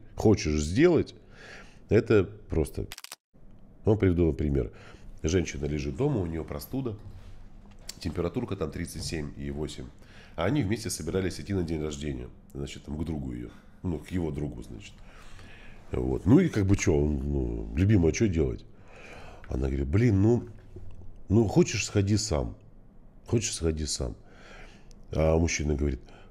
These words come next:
блин, да я не знаю, как-то ты болеешь, я там буду на дне рождения, ты здесь больная. Да не, ну нормально, просто, ну нормально, правда. Чё это?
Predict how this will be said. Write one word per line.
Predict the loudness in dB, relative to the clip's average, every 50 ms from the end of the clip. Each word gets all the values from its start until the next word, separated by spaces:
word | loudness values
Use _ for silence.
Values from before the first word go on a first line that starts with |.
| -20 -10 -6
блин, | 0 2 4 6 6
да | 6 6 6
я | 6 6
не | 4 2
знаю, | 2 2 4 4 4 4
как-то | 2 0 0 0 -2 -2
ты | 0 0
болеешь, | 2 2 2 4 4 4 4 2 2 2 2
я | 2 2
там | 2 0 0
буду | 0 0 0 0
на | 2 2
дне | 4 4 4
рождения, | 4 4 2 2 0 0 0 0 0 0
ты | 0 0
здесь | -2 0 0 -2 -2 0
больная. | 0 0 0 0 0 -2 -2 -6 -10 -16 -16 -12 -6 0
Да | 4 6 6 6
не, | 6 6 6
ну | 6 6
нормально, | 6 6 4 4 4 4 4 4 4 2
просто, | 2 0 -2 -2 -2 -4 -6
ну | 0 4 4 6 6
нормально, | 4 4 4 4 4 4 4 6 6 6 6 4 2
правда. | 2 2 2 2 2 2 -2 -4 -4 -8 -12 -18 -16 -16 -16 -16 -14
Чё | -2 0 0 2 2 0
это? | -2 -4 -4 -6 -4